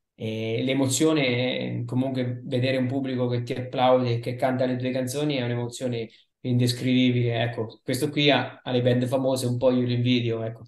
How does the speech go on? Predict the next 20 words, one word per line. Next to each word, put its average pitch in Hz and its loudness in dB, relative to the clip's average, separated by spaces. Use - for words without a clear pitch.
perché - -8
fare 120 4
quei 135 2
concerti 127 2
con 127 0
tutta 135 0
quella 127 4
gente 123 2
che 120 2
è 120 2
lì 123 4
a 123 4
aspettarti 123 0
e 120 -4
canta 131 2
le 131 0
tue 131 -2
canzoni, 143 0
penso 120 0
che 113 -2